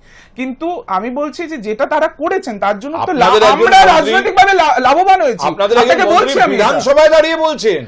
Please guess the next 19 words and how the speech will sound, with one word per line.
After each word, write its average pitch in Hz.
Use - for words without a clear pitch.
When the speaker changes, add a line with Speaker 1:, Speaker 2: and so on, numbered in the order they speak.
Speaker 1:
অসভ্যতা 392
আমি 427
করেছি 403
সেটা 415
বলবে 440
না, 294
বিধানসভায় 381
দা-, 349
Speaker 2:
যে 180
Speaker 1:
বিধানসভায় 294
Speaker 2:
আর্মিকে 269
Speaker 1:
দাঁড়িয়ে -
Speaker 2:
ব্যবহার 277
Speaker 1:
বলছেন। -
Speaker 2:
করা 294
হয়েছে 294
পলিটিক্যাল 285
Speaker 1:
Absolute। 370
Speaker 2:
রিজনে। 127